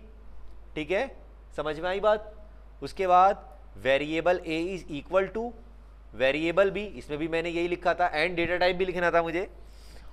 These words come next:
और variable A is greater than or equal to variable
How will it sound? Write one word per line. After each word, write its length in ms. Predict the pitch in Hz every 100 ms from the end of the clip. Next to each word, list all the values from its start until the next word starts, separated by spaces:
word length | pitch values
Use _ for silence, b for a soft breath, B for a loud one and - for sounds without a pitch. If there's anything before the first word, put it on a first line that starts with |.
| b
और 380 | - 147 170 180
variable 560 | 143 147 151 156 160 180
A 160 | 147 160 170
is 140 | 196 123
greater 360 | 131 156 196
than 240 | 180 185 190
or 140 | 185 180
equal 360 | 165 165 214 226
to 160 | 220 269 - - - -
variable 580 | 127 135 147 156 160 220